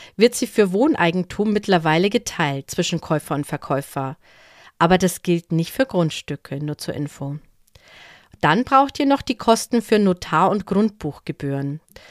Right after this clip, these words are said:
Das sind so zwischen eins Komma fünf bis zwei Komma fünf Prozent des Kaufpreises.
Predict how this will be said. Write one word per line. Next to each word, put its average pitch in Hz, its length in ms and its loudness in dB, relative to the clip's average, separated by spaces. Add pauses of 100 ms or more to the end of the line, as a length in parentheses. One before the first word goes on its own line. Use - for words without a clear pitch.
(300)
Das - 240 -4
sind 277 220 4
so 240 200 0
zwischen 240 480 0
eins 262 300 0
Komma 240 200 2
fünf 220 360 -4
bis - 180 -6
zwei 143 180 0
Komma 156 280 -4
fünf - 320 -12
Prozent - 480 -6
des - 120 -10
Kaufpreises. - 840 -6